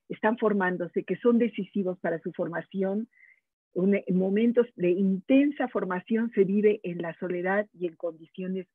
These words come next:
muy aisladas. Jóvenes que la mayoría solamente llegan a durar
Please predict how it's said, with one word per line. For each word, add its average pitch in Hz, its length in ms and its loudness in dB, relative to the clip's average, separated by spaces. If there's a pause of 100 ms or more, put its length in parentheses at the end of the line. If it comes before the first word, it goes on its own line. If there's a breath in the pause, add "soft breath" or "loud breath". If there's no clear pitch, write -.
muy 185 320 -2
aisladas. - 520 -6 (520 loud breath)
Jóvenes 226 560 4 (220)
que 214 400 8 (220)
la 180 120 -2
mayoría 185 640 0 (440)
solamente 185 460 -2
llegan 170 280 -4
a 160 60 -6
durar 165 320 -6